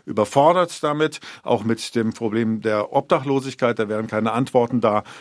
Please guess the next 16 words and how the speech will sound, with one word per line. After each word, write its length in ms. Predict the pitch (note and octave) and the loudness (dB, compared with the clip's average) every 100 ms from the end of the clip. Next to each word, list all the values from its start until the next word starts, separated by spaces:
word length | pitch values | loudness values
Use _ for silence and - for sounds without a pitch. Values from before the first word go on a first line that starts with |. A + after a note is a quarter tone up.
| - | -12
und 180 | A2 G#2+ | -8 -4
all 140 | G#2+ | -4
das 280 | G#2+ - G#2 | -4 -6 -4
würde 180 | G#2+ G#2 | -4 -2
man 160 | G2+ G2 | -4 -4
eben 200 | G2 G2 | -6 -4
da, 180 | F#2+ F#2+ | -4 -4
wo 80 | |
sie 120 | F#2+ F#2+ | -8 0
jetzt 400 | A#2+ C3+ - G#2+ | 0 0 -6 0
lebt, 420 | A2+ C#3 D3 C3 | 4 4 2 -4
irgendwo 320 | B2+ A#2 A2+ | -2 -2 -2
auf 120 | G#2 | -4
der 120 | A2 | -4
Hälfte 280 | G2+ G#2 G#2+ | -2 -4 -8
zwischen 380 | - G2+ G#2 G2 | -12 -6 -4 -6